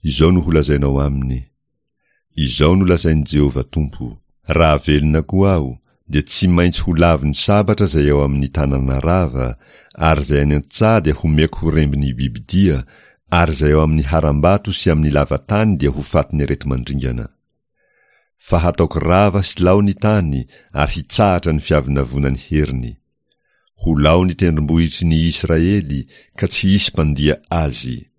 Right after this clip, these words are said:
Dia ho fantany fa izaho no Jehovah, raha hataoko rava sy lao ny tany noho ny fahavetavetana nataony.'" Ary ianao, ry zanak'olona,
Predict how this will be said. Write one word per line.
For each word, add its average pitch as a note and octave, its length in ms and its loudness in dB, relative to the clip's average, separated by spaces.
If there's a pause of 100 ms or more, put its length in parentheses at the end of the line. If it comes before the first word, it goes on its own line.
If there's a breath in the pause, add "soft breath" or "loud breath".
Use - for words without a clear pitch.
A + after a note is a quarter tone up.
(680)
Dia C#2+ 160 2
ho C#2+ 80 0
fantany F2 560 -2
fa D#2+ 160 -2
izaho D2 400 0
no E2 100 0
Jehovah, C#2 680 0 (260 soft breath)
raha D2 300 0
hataoko D2+ 360 -4
rava D#2+ 400 2
sy - 200 -8
lao E2+ 200 2
ny F#2 160 0
tany G2+ 400 -2
noho D2+ 280 0
ny C#2+ 120 -2
fahavetavetana C2+ 880 -4
nataony.'" B1+ 640 -6 (1900)
Ary D2 240 0
ianao, C#2 380 2
ry E2+ 120 -2
zanak'olona, D2+ 760 0